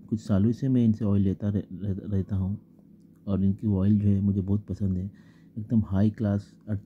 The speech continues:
टॉप एंड क्वालिटी के इनके ऑयल रहते हैं। तो आज मैंने बहुत सारे उनसे ऑयल लिया था, जिसमें एवेंटिस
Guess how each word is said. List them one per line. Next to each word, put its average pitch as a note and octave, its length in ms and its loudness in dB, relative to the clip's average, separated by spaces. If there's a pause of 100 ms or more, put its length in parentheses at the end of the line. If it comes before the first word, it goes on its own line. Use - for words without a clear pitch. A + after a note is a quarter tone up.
(180)
टॉप G#2+ 220 -4
एंड G#2 160 2
क्वालिटी G2 320 -2
के G#2 140 -4
इनके F#2+ 140 -2
ऑयल F#2 200 0
रहते F#2 300 -2
हैं। F#2+ 160 -4 (1300)
तो A2 80 -8
आज G2+ 180 0
मैंने G#2+ 520 4 (560)
बहुत G#2 220 -4
सारे G#2+ 220 -4
उनसे G#2+ 240 2
ऑयल G2+ 200 2
लिया G2+ 280 2
था, G2 160 -4
जिसमें G2 640 -2
एवेंटिस G2 540 -4